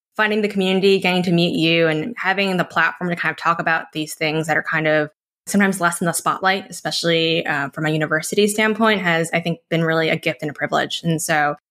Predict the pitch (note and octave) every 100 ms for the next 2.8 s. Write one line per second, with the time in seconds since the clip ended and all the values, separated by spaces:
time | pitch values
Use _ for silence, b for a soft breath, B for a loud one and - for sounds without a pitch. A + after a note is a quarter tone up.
0 | _ - F#3 G#3+ F#3+ - E3+ E3 E3+ D#3
1 | D3+ D3+ - D#3 D3 D#3 D3+ D3 D#3 D#3
2 | D#3+ D#3+ D#3 D#3 D#3 D3+ D3+ D3